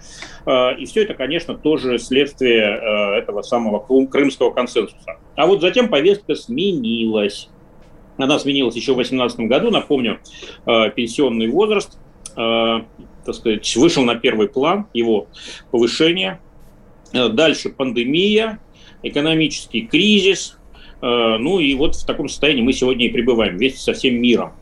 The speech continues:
И вопрос, а что же осталось от крымского консенсуса? Этот вопрос все ставят, и, э, основная такая гипотеза, э, значит, э, которая проскальзывает, то, что всё, вот в прошлом нет уже больше никакого крымского консенсуса,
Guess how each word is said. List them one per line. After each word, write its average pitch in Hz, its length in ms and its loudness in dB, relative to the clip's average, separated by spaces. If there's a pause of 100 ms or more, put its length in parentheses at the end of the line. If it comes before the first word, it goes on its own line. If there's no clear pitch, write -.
(340)
И 180 80 4
вопрос, 196 340 2
а 151 80 0
что 202 240 0
же 165 100 -2
осталось 151 400 -2
от 117 120 -6
крымского 147 420 -2
консенсуса? 123 640 0
Этот 113 140 -4
вопрос 131 320 0
все 123 160 -4
ставят, 202 500 0
и, 139 220 2
э, 117 120 0 (380)
основная 120 1040 0
такая 110 580 -2
гипотеза, 139 840 0
э, 117 260 -6
значит, 104 420 -2
э, 98 400 2
которая 117 280 0
проскальзывает, 117 720 0
то, 175 100 2
что 151 140 -10
всё, 117 220 2
вот 92 260 -2
в - 80 -20
прошлом 190 500 0
нет 175 160 -2
уже 147 160 0
больше 135 300 -2
никакого 135 280 0
крымского 131 380 -2
консенсуса, 165 760 -2